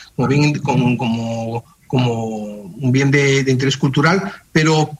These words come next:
no lo podemos dejar así. Yo, yo espero una tutela por parte del gobierno, porque si nosotros no ponemos el interés, eh, no lo pondrá nadie, ¿no? Y esto, a-,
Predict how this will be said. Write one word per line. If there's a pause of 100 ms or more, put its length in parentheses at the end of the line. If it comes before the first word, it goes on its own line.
(120)
no
lo
podemos
dejar
así.
Yo,
yo
espero
una
tutela
por
parte
del
gobierno,
porque (240)
si
nosotros
no
ponemos
el
interés,
eh,
no
lo
pondrá
nadie,
¿no?
Y
esto,
a-,